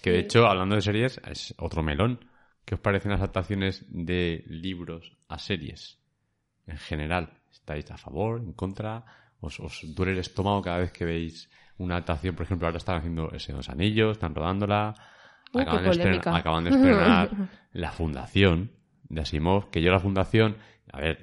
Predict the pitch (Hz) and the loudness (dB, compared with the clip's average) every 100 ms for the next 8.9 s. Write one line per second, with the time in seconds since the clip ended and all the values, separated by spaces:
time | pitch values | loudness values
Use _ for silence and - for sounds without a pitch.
0 | - 80 80 82 80 85 82 90 82 95 | -4 0 2 2 2 0 -2 -2 -2 0
1 | 107 95 71 69 - 76 71 78 98 - | 0 -2 -8 -10 -10 -8 -6 -2 -2 -2
2 | 82 76 76 87 87 90 90 82 78 95 | -4 -4 0 0 2 2 2 0 0 0
3 | 90 76 71 80 78 69 80 - - 67 | -2 -6 -2 -2 0 -2 -2 -2 -4 -6
4 | 67 67 76 76 - _ 82 82 80 71 | -6 -2 -2 -2 -6 _ -6 -2 -2 -4
5 | 69 85 117 127 - - - - _ _ | -4 0 0 0 -4 -20 -20 -20 _ _
6 | _ _ _ - 104 92 87 76 92 104 | _ _ _ 4 6 6 4 4 4 6
7 | 110 113 113 117 120 170 233 - - 85 | 4 4 2 2 4 2 -2 -12 -6 -6
8 | 82 85 - 107 82 78 67 64 82 | -4 -4 -2 -2 0 -2 -4 -4 -4